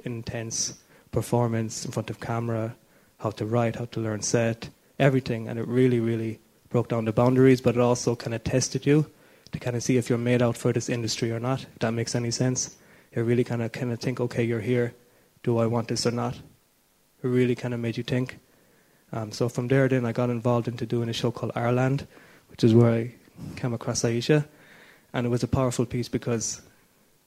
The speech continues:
as I said, I'm from the travelling community, so getting involved in activism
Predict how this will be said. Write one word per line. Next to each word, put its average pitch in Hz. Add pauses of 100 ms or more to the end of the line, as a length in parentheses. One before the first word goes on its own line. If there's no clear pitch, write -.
(200)
as 127
I 123
said, 127
I'm 127
from 123
the 120
travelling 123
community, 120
so 110 (640)
getting 131
involved 123
in 117
activism 131